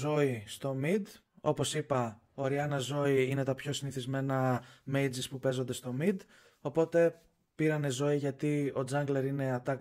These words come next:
damage. Κλείνουνε μετά το pick τους με έναν bru-, με ένα A D bruiser που ήτανε προβλέψιμο, αλλά εδώ συνήθως βλέπουμε Camille να παίρνουν οι ομάδες.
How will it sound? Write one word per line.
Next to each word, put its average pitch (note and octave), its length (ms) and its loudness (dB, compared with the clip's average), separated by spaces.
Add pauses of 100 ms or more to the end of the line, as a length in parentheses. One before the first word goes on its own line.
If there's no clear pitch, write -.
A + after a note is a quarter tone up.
damage. F3+ 440 0 (1200)
Κλείνουνε F3 400 8
μετά E3 280 4
το E3 200 2
pick D#3+ 160 2
τους D3 180 -2
με D3+ 120 2
έναν D3 280 0
bru-, D3+ 240 0
με D3+ 120 -2
ένα D3+ 160 0
A D3+ 180 0
D D3 120 0
bruiser D3+ 480 2 (220)
που D3 100 -2
ήτανε C#3+ 240 0
προβλέψιμο, E3 840 0 (220)
αλλά D#3 400 4 (280)
εδώ D3+ 180 0
συνήθως F3 340 -2
βλέπουμε E3+ 420 0 (160)
Camille D#3 360 2
να C3+ 120 0
παίρνουν C3 260 0
οι B2+ 60 2
ομάδες. C3 580 -2